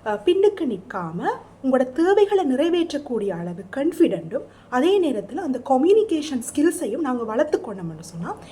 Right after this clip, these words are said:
எத்தனையோ விஷயங்களை நாங்க பல்கலைக்கழகத்திலிருந்து கற்றுக்கொள்வோம். தனியே எங்கட சர்க்கிளுக்குள்ள மட்டும், இப்ப தமிழாக்கள்னா அங்க போய் தமிழாக்களோட மட்டும்தான் அவை சேருவினம். அதே மாதிரி, அஹ், வ-, அஹ், வேற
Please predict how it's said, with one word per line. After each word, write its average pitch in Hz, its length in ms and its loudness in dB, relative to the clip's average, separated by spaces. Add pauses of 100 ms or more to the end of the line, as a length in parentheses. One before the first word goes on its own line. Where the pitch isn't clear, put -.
(140)
எத்தனையோ 453 440 8
விஷயங்களை 233 500 -2
நாங்க 277 240 -4
பல்கலைக்கழகத்திலிருந்து 180 960 -6
கற்றுக்கொள்வோம். 170 640 -8 (380)
தனியே 403 640 6
எங்கட 359 320 2 (120)
சர்க்கிளுக்குள்ள 247 520 0
மட்டும், 190 180 -6
இப்ப 247 220 -2
தமிழாக்கள்னா 269 520 -2
அங்க 302 220 -2
போய் 302 240 -2
தமிழாக்களோட 247 600 -2
மட்டும்தான் 226 500 -2
அவை 269 260 -4
சேருவினம். 165 460 -6 (360)
அதே 320 240 4
மாதிரி, 320 500 0 (120)
அஹ், 240 280 0 (200)
வ-, 240 40 -8
அஹ், 233 320 0
வேற 285 400 8